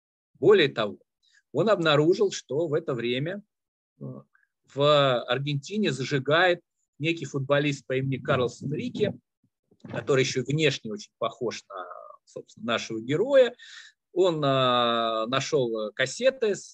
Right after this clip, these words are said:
записью «Голов человека» по имени Карлос Энрике и стал всем показывать: «Вот смотрите, вот мои голы, вот видите, бегает, э, чувак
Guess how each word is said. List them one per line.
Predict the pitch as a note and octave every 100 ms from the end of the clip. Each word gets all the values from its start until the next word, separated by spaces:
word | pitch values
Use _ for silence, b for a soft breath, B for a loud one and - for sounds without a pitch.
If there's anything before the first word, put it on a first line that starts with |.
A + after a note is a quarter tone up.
| D#3+
записью | C#3+ E3+ E3+ - D3+ D3
«Голов | C3 C#3+ D3 D3 C#3 - -
человека» | - C3 C3+ C3+ B2
по | - B2
имени | B2 B2
Карлос | A2+ A#2+ A#2 A2 -
Энрике | A#2 A#2 A2+ - - b b b -
и | B3 F4 G3
стал | C#3 - A3+
всем | A3+ E3+ D#3+
показывать: | D3+ C3+ F3 C#3+ G#2+
«Вот | -
смотрите, | - A#2+ - D#3+ C3
вот | A#2+ C#3+
мои | A2+ B2
голы, | C3 A#2 A2 A#2+
вот | A#2+ G#2+ -
видите, | D3 D3 G#2+ G2+
бегает, | B2 D#3 B2 A2 -
э, | - G#2+
чувак | G#2+ G#2+ A2 C3 C3